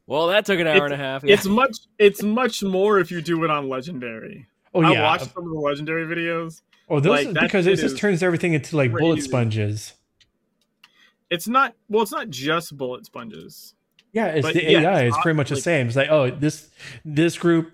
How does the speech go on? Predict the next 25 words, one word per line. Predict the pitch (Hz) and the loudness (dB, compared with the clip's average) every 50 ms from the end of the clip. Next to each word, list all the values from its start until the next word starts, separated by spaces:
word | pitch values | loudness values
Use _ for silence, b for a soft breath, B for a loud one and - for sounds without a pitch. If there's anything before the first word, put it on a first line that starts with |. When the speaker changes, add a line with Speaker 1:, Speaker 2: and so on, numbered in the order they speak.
| _ - | _ -4
Speaker 3:
is | 170 151 | -4 -2
gonna | 147 165 156 | 0 0 0
come | 147 - 156 151 | 0 0 2 2
up | 147 143 139 - | 2 2 0 -2
here, | - 151 135 127 127 127 123 120 123 B B B B B B B B | -2 0 2 2 2 2 2 0 -2 B B B B B B B B
uh, | - 127 127 127 123 123 123 | -2 0 2 4 4 4 2
just | 120 123 123 117 - - - 147 127 | 2 0 -2 -4 -8 -14 -18 -18 -12
try | - - 139 127 123 | -6 -2 0 0 2
to | 120 | 2
get," | 117 120 117 131 - 139 123 | 2 0 0 -2 -2 -4 -2
but | 135 143 147 147 | 0 2 2 2
it's | 147 127 | 0 0
like, | - - 170 165 | -2 -2 0 0
it | 160 151 | 2 2
is | 160 170 156 139 120 131 | 4 4 4 2 0 -2
a | 165 151 156 143 | -4 -6 -6 -8
bullet | 127 127 127 151 147 143 127 | -8 -6 -2 -2 -2 -2 -2
sponge | - - 139 127 123 120 120 | -2 -2 -2 0 0 0 0
where | 123 123 120 120 | 0 0 2 2
all | 131 131 127 127 | 2 2 2 0
of | 123 | 0
a | |
sudden | - 139 127 120 120 | -2 -2 -2 0 0
it | 117 113 | -2 -4
starts | - - - - 127 117 117 117 - - - - - | -6 -12 -8 -4 -2 -2 -2 -4 -6 -12 -16 -16 -18